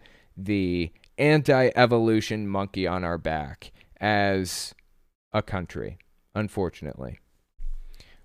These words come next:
But this survey is an interesting indication of the culture war and where people fit within it and how many people are a part of it. Roughly, give or take, the same number of people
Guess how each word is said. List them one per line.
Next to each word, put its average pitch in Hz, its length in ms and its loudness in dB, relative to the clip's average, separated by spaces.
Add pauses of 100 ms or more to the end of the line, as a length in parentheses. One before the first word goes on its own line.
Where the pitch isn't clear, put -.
But 113 240 2 (160)
this 139 600 8
survey 110 640 6
is 104 140 2
an 107 100 0
interesting 98 1000 0
indication 87 840 -4
of 78 500 -6 (500)
the 110 160 0
culture 107 560 2
war 71 460 -2
and 104 500 -4
where 110 440 2
people 95 420 -4
fit - 360 -4
within 82 440 -4
it 65 160 -12
and 92 160 -6
how 120 180 0
many 107 280 -2
people 98 420 -4
are 87 160 0
a 80 40 -4
part 90 340 -4
of - 100 -12
it. 58 160 -10 (420)
Roughly, 131 400 4
give 110 180 0
or 110 80 2
take, 104 280 0
the 98 80 -8
same 101 320 -4
number 92 360 -2
of 85 140 -6
people 85 560 -2